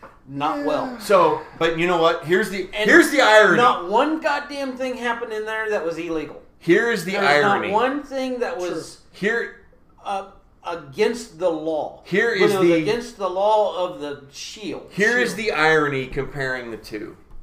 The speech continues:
Speaker 3: We had kind of general grandstanding, I think, in the Deshaun Watson. Did you see the quotes out of the report on the Dolphins? It was just an investigation by the N F L. It didn't go to the arbitrator, right?
Speaker 2: It doesn't have to.
Speaker 3: Doesn't have to.
Speaker 2: Yeah.
Speaker 1: Yeah.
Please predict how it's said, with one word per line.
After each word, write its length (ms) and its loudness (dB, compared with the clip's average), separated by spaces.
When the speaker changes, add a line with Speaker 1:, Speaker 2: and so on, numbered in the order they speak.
Speaker 3:
We 220 -2
had 240 -2
kind 280 -4
of 120 -8
general 520 -4
grandstanding, 920 -10
I 120 -4
think, 520 -12
in 140 -6
the 100 -8
Deshaun 440 -8
Watson. 440 -10
Did 180 -16
you 60 -8
see 180 -10
the 80 -6
quotes 400 -8
out 120 -4
of 40 -8
the 80 -8
report 380 -10
on 60 -10
the 60 -10
Dolphins? 500 -8
It 80 2
was 160 0
just 180 -2
an 60 -4
investigation 680 -6
by 160 -2
the 100 -4
N 80 -6
F 140 -10
L. 200 -12
It 120 -10
didn't 200 0
go 220 -2
to 100 -4
the 300 -8
arbitrator, 680 -6
right? 280 -2
Speaker 2:
It 40 -20
doesn't 260 -10
have 180 -20
to. 160 -20
Speaker 3:
Doesn't 240 0
have 240 -2
to. 80 -14
Speaker 2:
Yeah. 100 -20
Speaker 1:
Yeah. 140 -10